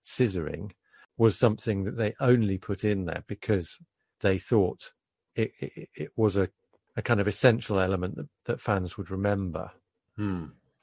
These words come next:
Speaker 2: I'll tell you one thing that I noticed that was different <clears throat> in that same kind of area. And, and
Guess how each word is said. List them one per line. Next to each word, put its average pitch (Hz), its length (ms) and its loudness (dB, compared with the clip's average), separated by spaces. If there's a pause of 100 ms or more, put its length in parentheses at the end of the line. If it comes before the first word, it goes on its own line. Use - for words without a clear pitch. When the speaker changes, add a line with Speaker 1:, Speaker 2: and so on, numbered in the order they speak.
(520)
Speaker 2:
I'll 220 100 10
tell 269 160 6
you 233 80 8
one 190 180 10
thing 185 180 2
that 127 100 4
I 139 100 6
noticed 131 440 2
that 113 120 4
was 127 140 -8
different - 380 0 (300)
<clears throat> - 300 -16
in 127 140 4
that 117 200 4
same 120 360 2
kind 113 260 0
of 95 80 0
area. 98 540 4 (420)
And, 127 320 -4
and 113 320 -8